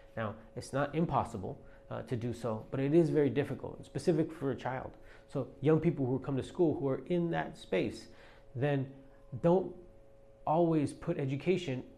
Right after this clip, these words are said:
at the forefront of their priority because they have other things that their families are dealing with. So education is very, very important to breaking that cycle. Now, what we don't talk about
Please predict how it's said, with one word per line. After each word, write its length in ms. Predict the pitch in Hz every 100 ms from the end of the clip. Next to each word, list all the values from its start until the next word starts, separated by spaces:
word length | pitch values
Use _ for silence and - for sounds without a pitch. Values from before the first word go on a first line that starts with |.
| - -
at 120 | 135
the 60 | -
forefront 540 | - 165 170 170 143
of 200 | 139 123
their 220 | 123 127 120
priority 560 | 123 131 156 151 104 - -
because 240 | - 135
they 80 | 123
have 180 | 110 110 -
other 200 | 143 139 -
things 300 | 131 127 113
that 120 | 110
their 80 | 107
families 420 | - 104 107 104
are 60 | 95
dealing 300 | - 104 101
with. 140 | 104 - - - -
So 160 | 143 - -
education 520 | 151 160 180 175 175
is 100 | 151
very, 260 | 120 156 147
very 320 | 120 139 139
important 500 | 135 127 202 151 117 - - -
to 80 | -
breaking 340 | 107 120 127
that 180 | 110 98
cycle. 360 | - 110 - - - - - - - - - -
Now, 240 | 123 101 92 - - - - - -
what 140 | 143
we 80 | 123
don't 240 | 110 190
talk 200 | 196 131
about 360 | 110 107 98